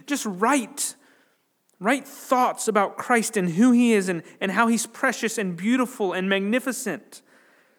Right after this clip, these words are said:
Y-, you do this in, in innumerable ways, and all I'm saying is, is this week, do that.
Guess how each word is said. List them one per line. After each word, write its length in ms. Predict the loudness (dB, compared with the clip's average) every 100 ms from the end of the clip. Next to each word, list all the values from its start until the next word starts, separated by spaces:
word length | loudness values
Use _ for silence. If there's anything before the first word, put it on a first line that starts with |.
| _ _
Y-, 120 | -12 -10
you 480 | -8 -8 -2 -2
do 440 | -2 -6 0 2 2
this 220 | 0 -2
in, 100 | -4
in 220 | -2 -4
innumerable 840 | -2 0 2 2 2 0 2 0 2
ways, 300 | 2 0 0
and 80 |
all 120 | 0 2
I'm 160 | 0
saying 200 | 0 0
is, 160 | 0 -2 -14 -20 -4
is 280 | -2 -2 0
this 260 | 2 2
week, 360 | 2 0 0 -12 -18 -12 0
do 260 | 4 6
that. 640 | 6 2 0 -4 -14 -16